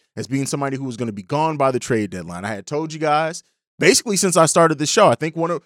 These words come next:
one of my first videos that really got a lot of conversation started is, it was titled Why the Chicago Bulls Would Be Crazy to Trade Coby White at this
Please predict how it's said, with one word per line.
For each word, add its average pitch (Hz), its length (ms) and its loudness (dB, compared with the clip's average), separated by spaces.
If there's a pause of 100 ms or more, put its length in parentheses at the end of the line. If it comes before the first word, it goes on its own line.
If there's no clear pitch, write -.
one 196 160 2
of 226 60 2
my 180 180 2 (140)
first 196 340 6
videos 156 460 6
that 127 140 0
really 170 460 2 (300)
got 165 160 0
a 151 80 -2
lot 156 240 4
of 160 80 0
conversation 165 680 0
started 127 400 0
is, 131 240 0
it 123 180 -2
was 147 160 -2
titled 139 380 2
Why 120 240 6
the 147 80 -2
Chicago 147 400 -2
Bulls 139 340 0
Would 131 120 -8
Be 156 100 -8
Crazy 131 580 -4 (160)
to 143 80 -10
Trade 135 440 0
Coby 127 300 0
White 127 340 4
at 123 240 -8
this 117 320 -6